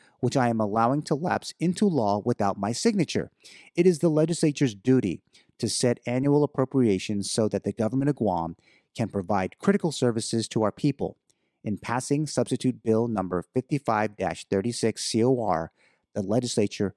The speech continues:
has satisfied its duty, but unfortunately, specific provisions of the bill are concerning, especially considering we are still dealing with a global pandemic that has affected almost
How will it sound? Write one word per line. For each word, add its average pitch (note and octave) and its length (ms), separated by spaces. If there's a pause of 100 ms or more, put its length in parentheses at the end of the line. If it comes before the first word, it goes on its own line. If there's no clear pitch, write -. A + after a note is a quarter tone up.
(140)
has A#2+ 220
satisfied G#2+ 920 (240)
its G3 220
duty, E2 380 (320)
but A2 100
unfortunately, G2+ 840 (320)
specific D#3 720 (140)
provisions A#2+ 640
of G2+ 200
the G#2+ 100
bill F#2+ 580
are G#2 140
concerning, G#2 640 (400)
especially C3+ 720
considering A2+ 800 (260)
we A#2 140
are A2+ 60
still C3+ 340
dealing A2+ 340
with A2 160
a G2 80
global F#2 320
pandemic C#3+ 640 (300)
that A2+ 160
has G#2+ 180
affected C3+ 640
almost G2+ 320